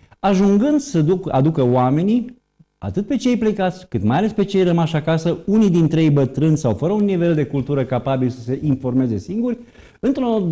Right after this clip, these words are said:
zonă de psihoză socială neproductivă și nefolositoare.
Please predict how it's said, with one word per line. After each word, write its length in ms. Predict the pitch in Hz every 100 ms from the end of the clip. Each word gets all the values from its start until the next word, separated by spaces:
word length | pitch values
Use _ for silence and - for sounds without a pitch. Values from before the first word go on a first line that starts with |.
| 139
zonă 420 | 139 139 269 277
de 140 | 233
psihoză 600 | - - 226 180 139 98
socială 680 | 98 101 92 123 131 175 175 - - - _ -
neproductivă 720 | 190 202 165 131 - 160 131
și 140 | -
nefolositoare. 840 | 120 95 107 85 110 85 62 -